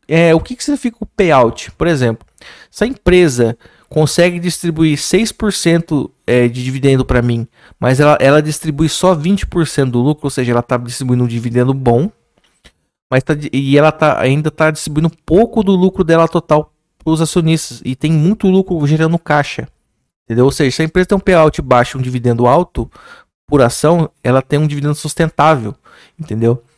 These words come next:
Ou seja, ela tá, ela tá fazendo caixa e tá pagando dividendo. Agora, quando o payout é muito alto, por exemplo, quando a empresa tá,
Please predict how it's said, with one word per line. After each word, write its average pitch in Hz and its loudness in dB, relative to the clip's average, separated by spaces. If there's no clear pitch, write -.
Ou 123 -4
seja, 120 0
ela 117 2
tá, 123 4
ela 120 0
tá 127 -4
fazendo 135 -2
caixa 151 -2
e - -8
tá 185 -6
pagando 180 -2
dividendo. 156 0
Agora, 139 2
quando 185 -2
o 190 -4
payout 170 0
é - -2
muito 151 -2
alto, 147 2
por 143 -4
exemplo, 127 -2
quando 143 -2
a 143 0
empresa 143 -2
tá, 139 0